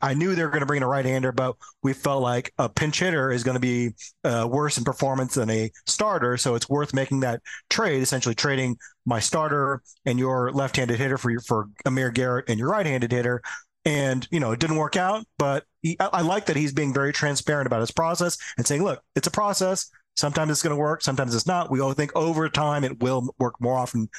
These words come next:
than not, but it's not like analytics is a magic bullet for all situations. It's gonna work more often than not, hopefully, if you're doing, you know, if you, if you're crunching numbers right." Um, but,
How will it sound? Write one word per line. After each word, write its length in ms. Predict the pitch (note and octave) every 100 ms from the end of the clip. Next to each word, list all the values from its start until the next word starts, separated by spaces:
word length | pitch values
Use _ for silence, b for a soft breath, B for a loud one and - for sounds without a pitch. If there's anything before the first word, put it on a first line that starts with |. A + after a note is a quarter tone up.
| B
than 100 | G2+
not, 280 | A#2 F#3 F#3 - B - _
but 260 | F#3 C#3+ - _
it's 220 | D#3 -
not 200 | F3+ F#3+
like 140 | D#3
analytics 560 | D#3+ D3 D3 C#3 C#3 -
is 120 | A#2+
a 340 | B2+ A#2+ A2+ A#2 _
magic 360 | - C3 C3+ G#2
bullet 240 | A#2 B2+
for 160 | - C#3
all 160 | C3 A#2+
situations. 580 | C3+ D#3+ A3 G3+ F#3
It's 120 | D3+ -
gonna 180 | C3+
work 240 | B2+ B2+ B2
more 160 | A#2
often 200 | A#2 -
than 100 | A2
not, 140 | D3 D3
hopefully, 420 | C#3+ - C#3+ C#3+
if 140 | B2+
you're 120 | G#2+ G#2+
doing, 320 | C3 A#2 A#2 B B B
you 140 | A#2 A#2
know, 180 | G#2 G2+
if 120 | -
you, 120 | A2 -
if 120 | A2+
you're 80 | G#2
crunching 300 | - C#3 B2
numbers 260 | A#2+ C#3 C3
right." 300 | F#3+ G3+ A3 B B _ -
Um, 360 | C3 C3 B2+
but, 360 | A#2+ C#3 B2 C3